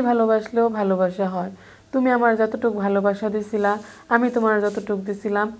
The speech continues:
ততটুকুর মধ্যে হয়তো আমরা খুব সুখেই ছিলাম। কিন্তু এই সুখের ভিতর দিয়া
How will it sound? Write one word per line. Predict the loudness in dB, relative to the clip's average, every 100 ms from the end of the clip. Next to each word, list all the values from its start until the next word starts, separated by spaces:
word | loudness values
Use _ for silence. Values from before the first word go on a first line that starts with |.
| -18 -4
ততটুকুর | 0 0 2 0 0 0
মধ্যে | 2 2 2
হয়তো | 2 2 2
আমরা | 0 -2
খুব | -8 -8
সুখেই | -8 0 0 0 -2
ছিলাম। | -2 0 -2 -10 -20 -20 -6
কিন্তু | -2 0 2
এই | 0 0
সুখের | 0 0 0 0
ভিতর | 2 4 4 4
দিয়া | 6